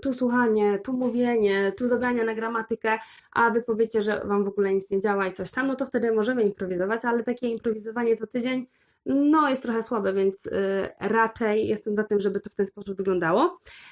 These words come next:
E, i czy musi być kamera, to jest jedno z pytań. Nie, nie musi być. E, tak jak wspomniałam chwilę temu, jeśli chodzi o kamerę, to najczęściej właśnie z dziećmi. Jeśli chodzi o dorosłych, to nie widzę problemu. Raczej wychodzę z założenia, że jesteśmy dorośli, chcecie się uczyć, dlatego się do mnie zgłaszacie. Jeśli nie chcecie, no to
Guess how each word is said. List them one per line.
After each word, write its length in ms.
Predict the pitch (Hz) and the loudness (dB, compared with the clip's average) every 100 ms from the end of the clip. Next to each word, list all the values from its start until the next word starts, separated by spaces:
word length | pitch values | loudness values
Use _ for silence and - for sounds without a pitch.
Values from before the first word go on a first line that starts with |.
| - | -6
E, 340 | - 226 226 220 | 0 4 4 2
i 180 | - | 0
czy 100 | 320 | 2
musi 220 | 339 330 302 | 4 4 0
być 140 | - | -2
kamera, 280 | 294 285 277 | -2 0 0
to 100 | 269 | -2
jest 100 | 262 | -4
jedno 220 | 254 254 | -4 -4
z 40 | |
pytań. 320 | 247 247 254 - | -6 -6 -6 -4
Nie, 160 | 269 285 | -4 0
nie 100 | 226 | 0
musi 220 | 208 208 | 0 -4
być. 260 | 269 - - _ _ _ | -6 -6 -16 _ _ _
E, 140 | 233 233 | -2 0
tak 100 | 262 | 0
jak 100 | 247 | -2
wspomniałam 460 | 247 240 233 226 | 0 2 2 0
chwilę 280 | 214 233 214 | -4 -4 -2
temu, 400 | 247 277 254 240 | 0 0 0 0
jeśli 160 | 220 247 | 0 -2
chodzi 180 | 247 | 0
o 60 | 247 | -2
kamerę, 340 | 247 240 226 | 0 0 0
to 120 | 214 220 | -2 -2
najczęściej 520 | 208 208 196 - 185 | -2 -2 -6 -4 -6
właśnie 360 | 190 - 196 | -6 -6 -4
z 100 | 208 | -2
dziećmi. 420 | 311 320 277 262 262 - - - | -2 -2 -2 -4 -6 -16 -10 -6
Jeśli 220 | 277 - | -4 -2
chodzi 200 | 254 220 | 0 0
o 40 | |
dorosłych, 600 | 190 180 180 - 185 190 | 2 0 -2 -4 -4 -4
to 220 | 302 330 | 0 2
nie 120 | 320 226 | 4 2
widzę 180 | 220 | 0
problemu. 500 | 247 220 170 170 175 - | 0 0 2 0 -4 -2
Raczej 460 | 233 269 285 285 - - 247 | 0 0 0 -2 -4 -8 0
wychodzę 300 | 285 294 233 | 2 2 2
z 40 | 208 | 2
założenia, 340 | 190 185 185 | 0 0 -2
że 60 | 214 | -2
jesteśmy 320 | 214 330 330 | -2 0 2
dorośli, 520 | 302 302 302 294 - - | 2 0 -2 -6 -6 -6
chcecie 300 | 214 208 220 | -4 -4 -2
się 120 | 240 | -2
uczyć, 340 | 226 233 226 | -2 0 -2
dlatego 280 | 208 196 185 | -2 -4 -4
się 120 | 202 | -4
do 80 | 233 | -2
mnie 140 | 247 240 | -2 -2
zgłaszacie. 520 | 240 240 233 220 240 _ _ | -4 -6 -6 -6 -6 _ _
Jeśli 240 | - - 262 | -4 -2 0
nie 100 | 226 | -2
chcecie, 340 | - 196 196 | -2 -4 -2
no 100 | 208 | -2
to 220 | 208 214 | -4 -6